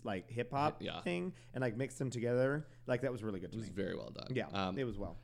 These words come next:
Speaker 2: and the fact that she was lip syncing that hard, I felt like she wasn't getting her words. I
Speaker 1: Yeah.
Speaker 2: couldn't see her mouth,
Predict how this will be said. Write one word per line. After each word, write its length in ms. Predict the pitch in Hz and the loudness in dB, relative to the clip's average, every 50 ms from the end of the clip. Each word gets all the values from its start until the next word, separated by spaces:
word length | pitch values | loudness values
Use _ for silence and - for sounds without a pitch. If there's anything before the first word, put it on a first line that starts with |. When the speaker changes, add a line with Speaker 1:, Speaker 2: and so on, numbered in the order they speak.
| - - | 0 2
Speaker 2:
and 180 | 147 180 202 220 | 4 4 4 4
the 60 | 214 | 4
fact 240 | - 165 165 185 - | 4 4 4 2 0
that 100 | 143 - | -2 -2
she 200 | - - 160 160 | 0 0 2 2
was 180 | 151 135 123 | 2 2 2
lip 160 | 120 117 123 | 2 2 2
syncing 360 | - - 151 147 - 156 151 147 | 2 0 -2 -2 0 0 0 2
that 160 | 139 135 - | 2 2 2
hard, 420 | - 123 117 113 120 131 156 170 - - - - - - - - - - - - - - - - - - - | 2 2 2 4 4 2 2 0 -4 -10 -16 -16 -18 -18 -18 -18 -18 -20 -18 -18 -18 -18 -18 -18 -18 -12 -4
I 180 | - 123 123 120 123 - - - - - - - | 0 0 0 0 0 -6 -12 -12 -16 -16 -4 0
felt 180 | 156 147 - | 0 2 2
like 100 | 131 135 - | 2 -2 -2
she 120 | - 131 | -4 -6
wasn't 380 | 123 120 123 123 120 120 120 110 | 0 2 2 2 2 0 0 0
getting 200 | 113 107 104 101 | 0 -2 0 -2
her 140 | 104 98 | -2 -2
words. 500 | 101 95 101 101 95 67 64 67 - - | -2 -2 -4 -4 -4 -6 -8 -8 -6 -4
I 40 | - 123 | 0 2
Speaker 1:
Yeah. 140 | 127 123 113 | 4 4 4
Speaker 2:
couldn't 140 | 104 95 101 | 4 0 -2
see 60 | 98 | -2
her 100 | 104 113 | -4 -4
mouth, 320 | 98 92 82 80 76 - | -4 -4 -4 -6 -6 -8